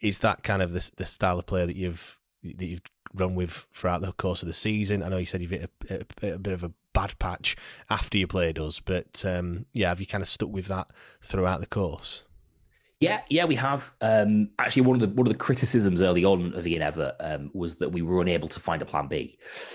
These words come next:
Speaker 2: There was a game we played against Plymouth, um, and in fact, it was the, I think it might have been Sarsevic's la-, our, our, our former captain Sarsevic's last game. We went down to Plymouth, his former club, somewhere that he's,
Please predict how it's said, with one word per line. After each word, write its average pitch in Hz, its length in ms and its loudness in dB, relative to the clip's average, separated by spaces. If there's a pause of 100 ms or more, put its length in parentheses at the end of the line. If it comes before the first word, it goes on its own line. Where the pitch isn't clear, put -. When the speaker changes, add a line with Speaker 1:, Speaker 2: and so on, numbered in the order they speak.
(140)
Speaker 2:
There 107 60 4
was 101 120 4
a 104 60 4
game 135 180 4
we 117 80 4
played 117 160 4
against 92 240 0
Plymouth, - 500 -2 (180)
um, 85 540 0 (140)
and 82 600 -2
in 90 100 -2
fact, - 400 -4
it 104 80 -2
was 104 240 0
the, - 280 0
I - 40 -10
think - 320 -4
it 104 40 -6
might 120 280 0
have 107 80 -4
been 101 100 2
Sarsevic's 95 880 -4
la-, 85 260 -6
our, 104 100 0
our, 98 380 0
our 98 120 -2
former 131 180 2
captain 104 320 -4
Sarsevic's 95 600 -2
last - 280 -2
game. 80 260 0
We 90 80 0
went 127 180 2
down 117 160 0
to - 100 -6
Plymouth, 92 440 0
his - 220 0
former 127 320 4
club, 90 300 0
somewhere 98 300 4
that 82 100 0
he's, 92 180 -2